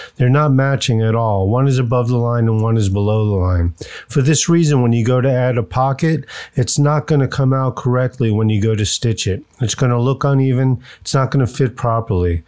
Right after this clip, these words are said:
So in this video, first I'm gonna make an object with right hand turns, ninety degree angle corners,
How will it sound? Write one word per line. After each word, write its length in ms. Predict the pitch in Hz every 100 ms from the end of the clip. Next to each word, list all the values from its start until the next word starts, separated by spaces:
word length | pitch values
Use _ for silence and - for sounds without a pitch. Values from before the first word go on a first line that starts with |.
| _ _ _ -
So 220 | - 151
in 140 | 151 147
this 220 | 170 165
video, 580 | 160 170 151 123 117 110
first 400 | - 165 147 170
I'm 160 | 156
gonna 160 | 151 139
make 260 | 139 131
an 100 | 135
object 540 | 127 139 123 143 139 127
with 160 | 113
right 320 | 123 131 143 123
hand 400 | 139 143 131 -
turns, 640 | 139 135 139 143 127 -
ninety 320 | 127 143 139
degree 320 | 131 139 139
angle 320 | 135 135 131
corners, 680 | - 139 135 135 147 135